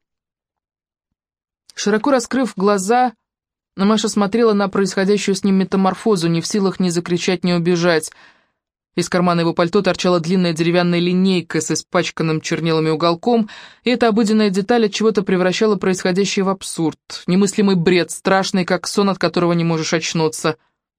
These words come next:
"Хороши в моём саду цветочки"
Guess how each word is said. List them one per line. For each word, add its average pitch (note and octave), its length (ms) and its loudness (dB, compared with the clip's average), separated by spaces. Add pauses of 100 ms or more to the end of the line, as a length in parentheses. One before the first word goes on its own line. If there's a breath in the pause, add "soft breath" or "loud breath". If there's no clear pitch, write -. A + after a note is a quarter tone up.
(1900)
"Хороши D#3 580 -4
в - 20 -8
моём B3 300 0
саду A#3 280 0
цветочки" A3 1000 -4